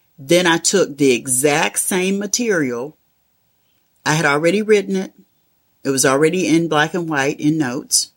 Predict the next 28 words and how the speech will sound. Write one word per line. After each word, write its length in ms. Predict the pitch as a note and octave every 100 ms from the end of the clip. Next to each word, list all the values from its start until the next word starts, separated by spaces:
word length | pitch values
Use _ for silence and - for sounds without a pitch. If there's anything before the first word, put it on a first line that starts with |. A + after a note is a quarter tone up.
| _ _ _ _ _
And 160 | D3+ D3+
I 40 |
recorded 840 | C#3+ D3+ D3+ - E3 D3+ B2+ - -
four, 800 | - - G3+ G3 D#3 C3+ D3+ - _
I'm 140 | - D#3+
sorry, 300 | E3 C3+ C3
three 480 | - E3+ F#3+ G#3 G3
videos 600 | F3 F3 D3+ B2+ B2 B2+
that 140 | C#3+
had 300 | C#3+ C#3+ B2+
four 400 | - E3 E3+ E3+
of 200 | - C#3
the 100 | C#3+
reasons 680 | C#3 D3 D3+ C#3+ B2 A#2+ A#2
in 220 | - C3
each 320 | B2 C#3 -
video. 380 | - C3+ G#2+ - - _ _ _ _ _ _ _ _
So 180 | - E3
now 260 | D3+ D#3+ G3
it's 100 | G3+
gone 280 | E3+ D3+ D3+
from 200 | D3+ C3
twelve, 760 | - D#3 D#3 D#3 D#3 E3 F3 -
one 340 | D3 D#3+ F3+
video 380 | F3+ E3+ D3+ C3+
with 180 | C3+ C3
twelve 400 | - E3+ D#3+ C#3+
reasons, 640 | B2 A2+ A2+ A#2 C#3+ -